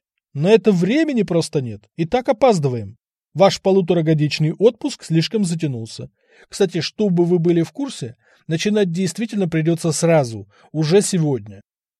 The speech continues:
Кроме вас, император пригласил также и Ратаева, Герасимова, и Лаврова с Батюшиным из контрразведки.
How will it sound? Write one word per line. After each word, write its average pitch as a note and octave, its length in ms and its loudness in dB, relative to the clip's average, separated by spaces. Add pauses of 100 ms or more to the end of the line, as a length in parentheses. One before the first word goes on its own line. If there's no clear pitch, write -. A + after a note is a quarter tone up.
Кроме A3 320 4
вас, A#3 220 2
император G3 520 0
пригласил E3+ 600 0
также E3 420 2
и D#3 60 4
Ратаева, F#3+ 640 0
Герасимова, F3 800 0
и G#3+ 240 -2
Лаврова F#3 580 6
с F3+ 80 -2
Батюшиным E3+ 680 -2
из D3 220 -8
контрразведки. A2+ 760 -4